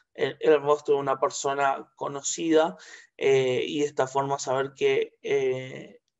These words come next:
in-, interactuó o participó de un hecho puntual.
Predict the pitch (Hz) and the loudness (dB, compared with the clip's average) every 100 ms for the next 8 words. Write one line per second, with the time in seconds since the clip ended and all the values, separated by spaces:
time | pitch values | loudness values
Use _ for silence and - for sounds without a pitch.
0 | - 160 156 143 - 147 143 143 147 135 | -8 -4 -4 -6 -10 -8 -8 2 2 2
1 | - 160 156 151 143 135 147 147 139 135 | 2 4 4 4 0 -12 -4 0 0 -2
2 | 131 - 127 139 127 135 | -8 -6 -6 -8 -10 -12